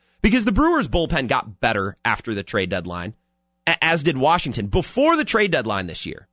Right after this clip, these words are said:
Before the trade deadline, Washington was dead last. They were thirtieth. They were ranked thirtieth in the league in bullpen E R A, in reliever E R A,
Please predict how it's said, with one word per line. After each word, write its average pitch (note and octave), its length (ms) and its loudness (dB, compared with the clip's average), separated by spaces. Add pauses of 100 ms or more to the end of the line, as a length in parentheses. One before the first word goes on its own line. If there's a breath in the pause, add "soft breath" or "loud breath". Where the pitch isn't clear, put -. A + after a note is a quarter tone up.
(640)
Before F3+ 260 2
the A#3+ 80 0
trade F#3+ 220 0
deadline, C3+ 300 2
Washington D#3 400 0
was A#2 140 -2
dead A2 180 0
last. F2+ 220 -4
They B2+ 80 0
were A2 80 0
thirtieth. - 840 -4
They D#3 100 2
were C#3+ 80 4
ranked D3+ 220 2
thirtieth D#3+ 400 0
in F3 80 -2
the F3 100 2
league B2+ 200 0
in B2 80 0
bullpen C#3+ 320 0
E B2 100 0
R G#2 140 0
A, D#2+ 120 -10 (180 soft breath)
in G3 140 4
reliever F3+ 480 2
E A#2+ 160 0
R F2+ 160 -2
A, G1+ 160 -12